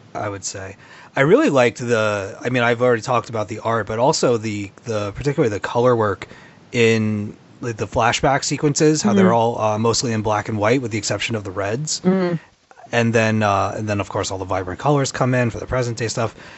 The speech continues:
Speaker 1: Yeah, just, uh, very cleverly presented and, uh,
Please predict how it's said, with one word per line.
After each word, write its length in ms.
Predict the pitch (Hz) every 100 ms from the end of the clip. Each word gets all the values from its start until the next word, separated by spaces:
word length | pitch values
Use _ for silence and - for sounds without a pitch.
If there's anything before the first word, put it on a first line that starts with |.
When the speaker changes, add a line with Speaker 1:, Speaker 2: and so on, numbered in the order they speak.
| - -
Speaker 1:
Yeah, 280 | 185 160 101 -
just, 360 | 135 175 - 165
uh, 440 | 151 131 113 - - _ - 139
very 320 | 156 165 175
cleverly 760 | - 135 135 127 123 113 107 - _
presented 680 | - 123 117 107 107 101 101 - _ _ _
and, 380 | - 110 107 101
uh, 380 | 101 98 98